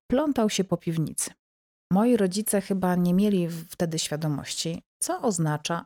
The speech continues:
mały kociak w domu. Była Wigilia, spędziliśmy, spędzaliśmy ją w domu, sami, ja, mama, tata, no i kot.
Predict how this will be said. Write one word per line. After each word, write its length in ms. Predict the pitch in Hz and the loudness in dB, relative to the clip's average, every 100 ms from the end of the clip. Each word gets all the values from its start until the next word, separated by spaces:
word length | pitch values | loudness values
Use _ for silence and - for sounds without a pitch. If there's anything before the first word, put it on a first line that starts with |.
| - | -6
mały 320 | 147 156 180 | -2 0 0
kociak 480 | - - - 147 160 | -2 -8 -8 -6 -4
w 60 | |
domu. 380 | 165 175 156 - - _ _ - _ _ _ _ _ | 2 2 2 -2 -12 _ _ -20 _ _ _ _ _
Była 240 | 156 160 | 0 0
Wigilia, 560 | 147 139 151 156 208 196 214 _ - | -2 -4 -2 2 2 0 -4 _ -4
spędziliśmy, 920 | - 170 160 185 185 - 170 156 151 | -2 0 2 2 2 0 0 0 -2
spędzaliśmy 760 | - - - - 175 175 165 156 | -2 -2 0 0 2 2 0 -4
ją 100 | 143 | -4
w 80 | 151 | -2
domu, 360 | 190 202 185 175 _ _ - | 2 4 2 0 _ _ -4
sami, 440 | - 143 156 214 | -4 -4 -4 -4
ja, 200 | 202 156 | -2 0
mama, 280 | 180 180 175 | 0 0 0
tata, 280 | - 151 165 | -2 -4 0
no 120 | 180 | 2
i 100 | 185 | 2
kot. 340 | 185 - - | 0 -8 -10